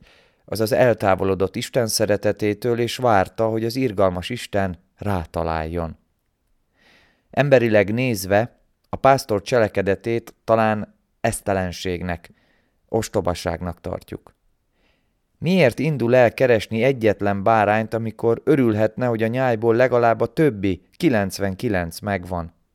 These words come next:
Miért vállalja a keresés kockázatát, amikor jól tudja, hogy a hegyek között vagy a pusztaságban sokféle veszély fenyegeti az ő életét is? Miért reménykedik abban, hogy egyáltalán élve megtalálja az elveszettet?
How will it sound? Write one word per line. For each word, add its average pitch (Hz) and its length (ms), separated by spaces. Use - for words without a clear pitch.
Miért 151 380
vállalja 107 520
a 98 80
keresés 107 500
kockázatát, 95 1040
amikor 139 360
jól 160 260
tudja, 135 360
hogy 113 180
a 104 260
hegyek 131 380
között 120 580
vagy 113 160
a 113 60
pusztaságban 104 1000
sokféle 127 500
veszély 113 400
fenyegeti 98 680
az 101 120
ő 120 240
életét 87 600
is? - 280
Miért 185 400
reménykedik 110 720
abban, 117 320
hogy 107 160
egyáltalán 113 720
élve 117 300
megtalálja 92 720
az 98 140
elveszettet? 92 920